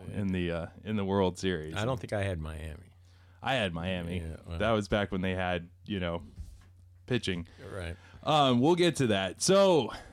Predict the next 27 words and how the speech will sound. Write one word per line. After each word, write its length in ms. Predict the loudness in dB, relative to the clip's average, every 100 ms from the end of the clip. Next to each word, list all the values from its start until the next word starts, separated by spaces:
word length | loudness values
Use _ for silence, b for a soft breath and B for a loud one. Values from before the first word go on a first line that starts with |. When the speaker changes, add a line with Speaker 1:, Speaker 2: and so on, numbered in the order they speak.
| B
Speaker 1:
it 220 | 2 2 6
will 220 | 6 6
be, 440 | 6 4 2 -2 -4
uh, 60 | 0
our 460 | 2 2 4 2
two-part 680 | 2 0 0 2 2 2 0
special. 480 | -2 0 2 4 4
We're 120 | 4
gonna 220 | 4 2
start 300 | 2 2 2
with 140 | 2 0
the 80 | 0
National 520 | 0 0 -2 0 2
League, 300 | 2 2 2
and 140 | 4
then 180 | 4 4
we'll 120 | 4
go 160 | 4 4
on 220 | 4 4
to 100 | 2
the 160 | 0 0
American 560 | 0 2 2 2 2
League, 320 | 2 4 2 2
go 160 | 2
division 460 | 0 0 0 2 2
by 160 | 2
division, 720 | 0 -2 2 2 4 2 2